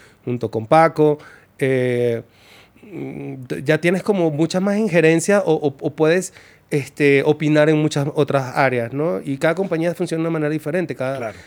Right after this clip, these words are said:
Speaker 1: cada proyecto y cada artista se maneja de una forma diferente. Hay artistas que son más celosos con la parte creativa, hay unos que te pe-, permiten participar un poco más, ¿no? Entonces,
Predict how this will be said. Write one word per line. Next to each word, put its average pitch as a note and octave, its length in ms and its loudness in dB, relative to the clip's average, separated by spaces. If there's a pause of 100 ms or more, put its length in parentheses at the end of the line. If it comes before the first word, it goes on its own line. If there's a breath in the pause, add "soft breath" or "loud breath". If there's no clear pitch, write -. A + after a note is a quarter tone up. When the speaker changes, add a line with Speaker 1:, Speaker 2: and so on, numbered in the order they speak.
(100)
Speaker 1:
cada C#3 240 2
proyecto C#3 420 0
y C#3+ 40 -6
cada C#3+ 140 2
artista C#3 360 -2
se C3+ 140 -2
maneja B2+ 240 -2
de C#3 60 0
una C3+ 120 -4
forma C3 240 -4
diferente. C3 560 -2 (380 loud breath)
Hay B2+ 120 -2
artistas B2+ 320 -2
que - 80 -10
son B2+ 160 -4
más C3 140 -4
celosos C3 320 -4
con C3+ 120 -4
la C3 120 -2
parte A#2+ 220 -4
creativa, D#3 800 0 (460 loud breath)
hay B2 180 -2
unos B2+ 140 -4
que C#3+ 100 -6
te C3+ 120 -6
pe-, B2 260 0
permiten B2 400 0
participar B2+ 460 -6
un B2 80 -6
poco B2+ 180 -10
más, D3+ 300 2
¿no? D#3+ 160 -2
Entonces, C3 540 -4